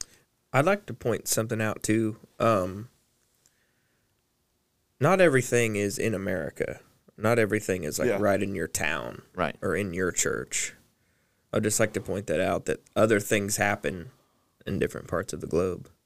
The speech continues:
Speaker 2: Yeah.
Speaker 3: Mm-hmm.
Speaker 2: Yeah, um, I think that, well, like, well, like you said, I mean, would we agree, like, that signs and wonders in some way or another that they affirm the apostles' ministry?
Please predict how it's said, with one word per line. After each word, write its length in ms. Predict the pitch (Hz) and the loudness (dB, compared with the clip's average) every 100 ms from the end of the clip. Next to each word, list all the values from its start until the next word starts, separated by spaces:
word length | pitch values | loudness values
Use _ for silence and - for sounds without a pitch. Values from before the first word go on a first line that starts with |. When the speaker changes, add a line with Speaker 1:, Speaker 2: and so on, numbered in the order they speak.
| _ | _
Speaker 2:
Yeah. 260 | 127 120 110 - _ - | 4 4 4 -2 _ -6
Speaker 3:
Mm-hmm. 280 | 101 120 90 - _ _ _ _ _ _ _ _ _ | -4 -2 -2 -4 _ _ _ _ _ _ _ _ _
Speaker 2:
Yeah, 320 | 135 165 151 - | 10 12 10 10
um, 340 | 143 127 110 - | 10 10 8 6
I 100 | 139 | 6
think 300 | - 160 156 | 6 2 4
that, 280 | 117 101 - _ _ _ _ _ _ _ _ _ _ _ _ _ | 4 4 0 _ _ _ _ _ _ _ _ _ _ _ _ _
well, 220 | - 160 139 | 0 4 8
like, 220 | 110 - | 8 8
well, 140 | 120 | 6
like 240 | 101 92 - | 6 4 -2
you 80 | - | -6
said, 360 | - 80 85 | -2 0 -2
I 100 | - | -4
mean, 360 | 101 95 95 - _ _ _ _ _ _ | -4 -2 -4 -6 _ _ _ _ _ _
would 260 | 117 131 120 | 0 4 6
we 180 | 123 113 | 6 4
agree, 560 | 104 113 117 101 - - | 2 2 2 2 -4 -10
like, 320 | 101 104 101 | 0 0 0
that 260 | - 101 73 _ _ _ - _ _ | 0 0 0 _ _ _ -20 _ _
signs 380 | - 123 113 113 | 0 2 4 2
and 120 | 110 | 2
wonders 440 | 110 104 98 92 | 2 4 2 0
in 200 | - 107 | -2 0
some 240 | 113 117 107 | 4 4 4
way 120 | 107 | 4
or 60 | 104 | 2
another 320 | 104 107 101 | 2 2 2
that 180 | 104 101 | 2 4
they 140 | 104 | 4
affirm 360 | 98 - 101 98 | 4 2 2 2
the 100 | 92 | 0
apostles' 480 | 92 98 98 80 107 | 0 0 0 -4 -6
ministry? 480 | 98 113 - - | -4 -4 -6 -12